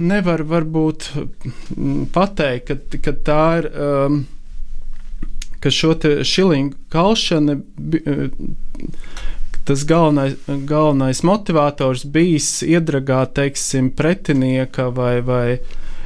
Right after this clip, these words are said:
kādas teritorijas, ā, monetāro, monetāro tirgu vai, vai maksātspēju. Bet, ā,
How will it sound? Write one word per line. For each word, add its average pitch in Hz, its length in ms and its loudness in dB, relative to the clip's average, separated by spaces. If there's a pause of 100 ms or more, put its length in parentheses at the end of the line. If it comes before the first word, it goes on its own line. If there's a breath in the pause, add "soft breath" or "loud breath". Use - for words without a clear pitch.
(100)
kādas 127 500 0
teritorijas, 127 1040 0
ā, 123 180 0 (540)
monetāro, 120 1040 2
monetāro 123 580 2
tirgu 143 560 0
vai, 113 220 0
vai 120 340 -2
maksātspēju. 123 1400 -2 (1300 loud breath)
Bet, 127 580 0
ā, 143 480 4